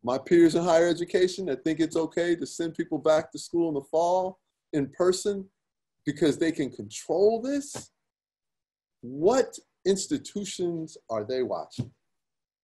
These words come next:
Because I, I don't know what behavior of students that they're accustomed to say.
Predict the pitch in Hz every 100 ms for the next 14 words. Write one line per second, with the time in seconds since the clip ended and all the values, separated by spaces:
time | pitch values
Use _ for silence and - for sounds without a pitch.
0 | _ _ - 131 143 - 104 131 165 175
1 | 160 156 151 - 135 131 156 139 139 -
2 | 131 123 - 147 123 104 110 117 113 110
3 | - 139 -